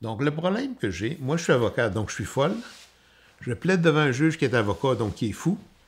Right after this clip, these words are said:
qui entend la plaidoirie d'un avocat, donc d'un autre fou, qui, sur la base du témoignage d'un médecin, donc un autre fou. Vous trouvez pas que ça fait fou un peu ? Il dit, « Vous faites de l'outrage au tribunal. » Je dis, « Non, non, c'est pas de l'outrage au tribunal. Vous m'avez dit de lire le D S M quatre tel qu'il est. »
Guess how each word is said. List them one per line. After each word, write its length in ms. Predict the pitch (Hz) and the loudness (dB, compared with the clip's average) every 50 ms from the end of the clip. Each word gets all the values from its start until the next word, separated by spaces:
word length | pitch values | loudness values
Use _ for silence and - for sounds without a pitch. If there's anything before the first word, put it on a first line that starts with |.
| _ _ - - - - - - | _ _ -20 -20 -20 -20 -20 -20
qui 320 | - - - - 139 139 139 | -20 -16 -6 0 4 4 6
entend 280 | 131 131 - - 151 | 6 4 4 4 4
la 120 | 143 143 123 | 4 4 2
plaidoirie 540 | - - 127 110 127 123 120 107 131 139 | 2 0 0 2 4 4 4 4 4 2
d'un 180 | 127 120 120 107 | 2 2 2 2
avocat, 520 | 110 107 87 85 - - 139 127 120 101 90 | 2 0 -2 -2 0 2 2 2 2 0 -2
donc 220 | 87 107 110 107 95 | -2 -2 -2 0 -2
d'un 160 | 104 107 104 | -2 -2 -4
autre 200 | 101 98 - - | -4 -6 -8 -8
fou, 280 | - - 190 220 240 - - _ _ _ _ _ _ _ _ | -6 -4 -4 -4 -4 -6 -12 _ _ _ _ _ _ _ _
qui, 120 | - - | -8 -6
sur 220 | - - - 156 | 0 4 4 6
la 80 | 135 131 | 6 6
base 280 | 117 120 143 160 160 156 | 4 4 6 4 4 4
du 20 | |
témoignage 540 | - 131 117 117 117 120 127 131 143 143 127 113 | 2 -2 0 0 2 2 2 4 2 2 0 0
d'un 320 | 107 110 104 104 104 101 | 0 0 2 2 2 2
médecin, 360 | 101 101 98 - - 156 160 | 0 -2 -2 -2 0 0 2
donc 200 | 156 151 143 - | 2 0 0 0
un 140 | - 120 117 | 0 -2 -2
autre 160 | 117 104 - | -2 -4 -6
fou. 140 | - - 90 | -10 -14 -14
Vous 420 | 87 82 _ _ _ _ _ _ | -14 -16 _ _ _ _ _ _
trouvez 180 | - - 143 143 | -2 2 2 2
pas 140 | 139 - 220 | 2 2 -2
que 80 | 175 | 0
ça 140 | - - 131 | 2 0 0
fait 140 | 117 - 127 | 0 0 -4
fou 240 | - - - 143 139 | -4 -2 0 0 0
un 60 | 120 | 0
peu ? 240 | 90 - 135 151 165 170 - _ _ _ _ _ - - _ _ - | 0 -2 -4 -4 -6 -6 -12 _ _ _ _ _ -20 -20 _ _ -16
Il 40 | - | -12
dit, « 60 | 107 110 | -12 -6
Vous 40 | |
faites 180 | - - 143 123 | -2 0 0 0
de 60 | 113 | 0
l'outrage 380 | 117 104 - - 123 123 110 110 | -2 -4 0 4 4 4 4 2
au 40 | 107 | -2
tribunal. » 480 | - - 107 92 101 120 135 156 143 64 | -6 -8 -8 -6 -4 -4 -4 -4 -6 -10
Je 100 | 67 71 | -14 -14
dis, « 20 | 78 - | -10 -6
Non, 100 | 104 120 | -2 0
non, 160 | 151 170 139 | 0 0 0
c'est 160 | - - 87 | -2 -6 -6
pas 120 | - 127 | -4 -4
de 60 | 117 107 | -4 -4
l'outrage 380 | 101 - - 123 127 123 113 | -4 -4 0 2 2 2 2
au 40 | 107 | 0
tribunal. 640 | - - - 95 104 120 147 170 202 214 156 87 - - - - | -4 -8 -8 -6 -2 2 2 2 2 0 -4 -8 -10 -14 -20 -18
Vous 80 | - 95 | -14 -12
m'avez 200 | 92 85 92 98 | -10 -8 -8 -8
dit 340 | 92 90 123 170 196 208 185 | -4 0 2 2 2 2 2
de 340 | 117 107 107 113 131 139 120 - - _ _ _ _ _ _ _ _ - | 2 2 4 4 2 2 -2 -8 -12 _ _ _ _ _ _ _ _ -2
lire 360 | - 123 156 180 196 190 175 | 4 6 6 8 8 6 6
le 120 | 143 117 | 4 4
D 120 | 98 104 120 | 6 6 4
S 140 | 107 - - | 4 2 0
M 140 | 104 90 82 | -4 -4 -2
quatre 340 | - 135 135 151 - - - | 0 0 0 0 -2 -4 2
tel 200 | - 147 143 135 | 4 4 4 4
qu'il 220 | 143 - 117 110 120 | 2 -2 0 2 2
est. » 260 | 120 92 - - - | 2 2 0 -6 -16